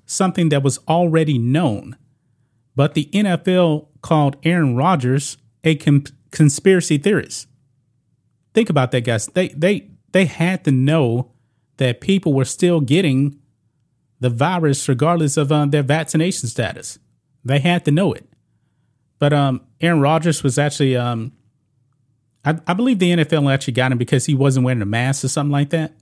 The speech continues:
when he's supposed to. Um, if you a-, you guys actually listen and watch on the, the podcast, he talks about how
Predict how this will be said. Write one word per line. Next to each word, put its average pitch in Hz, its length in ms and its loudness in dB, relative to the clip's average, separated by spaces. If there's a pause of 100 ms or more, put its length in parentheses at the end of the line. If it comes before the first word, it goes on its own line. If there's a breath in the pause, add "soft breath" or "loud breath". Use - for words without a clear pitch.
(800)
when 131 120 2
he's 127 140 2
supposed 151 460 -4
to. 151 260 0 (540)
Um, 123 500 -4 (460)
if 143 160 -2
you 151 100 2
a-, 147 160 -2
you 127 80 -2
guys 143 240 2
actually 143 280 0
listen 139 300 0
and 120 220 0
watch 127 300 -2
on 117 300 -2
the, 113 460 -6 (800)
the 113 100 -2
podcast, 147 680 -2 (580)
he 139 140 -2
talks 180 400 -4
about 127 340 0
how 117 480 -4